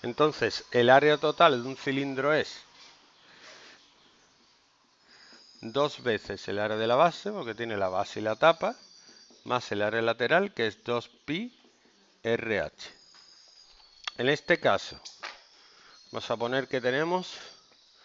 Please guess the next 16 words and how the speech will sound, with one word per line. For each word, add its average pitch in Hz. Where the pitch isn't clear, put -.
un 143
bidón 139
que 113
tiene 123
de 131
radio 90
dos 113
metros, 143
pedazo 110
de 110
bidón, 120
y 123
de 117
altura 151
cuatro 120
metros. 87